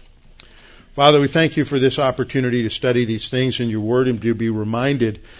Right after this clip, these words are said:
of your wonderful grace that you have given us, uh, everything for salvation. You've given us everything that we need for a remarkable spiritual life.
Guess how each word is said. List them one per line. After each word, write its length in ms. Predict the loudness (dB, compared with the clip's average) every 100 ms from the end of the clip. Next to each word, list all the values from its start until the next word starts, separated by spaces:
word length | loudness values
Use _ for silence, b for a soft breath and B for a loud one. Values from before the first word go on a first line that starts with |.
| B B
of 160 | -2
your 120 | 0 0
wonderful 480 | 0 0 -2 -4
grace 600 | -4 -2 -2 -6 -8 -12 -14 -20 b b b
that 140 | -2
you 180 | 2 4
have 180 | 4 2
given 320 | 0 0 0
us, 420 | -2 -4 -8 -12 -16 B B
uh, 100 | -18 -4
everything 600 | -2 0 0 -2 -4 -6
for 160 | -6 -8
salvation. 800 | -6 -6 -4 -4 -4 -8 -12 -16 -20 b b -8
You've 160 | -2
given 240 | 2 2 0
us 160 | -2
everything 640 | -2 -2 -4 -4 -4 -4 -6
that 180 | -6 -4
we 120 | -2
need 240 | -2 -2 -2
for 260 | -4 -6
a 60 | -6 -8
remarkable 760 | -6 -4 -2 -2 -2 -6 -6
spiritual 560 | -6 -4 -2 -2 -6 -8
life. 460 | -8 -12 -18 -20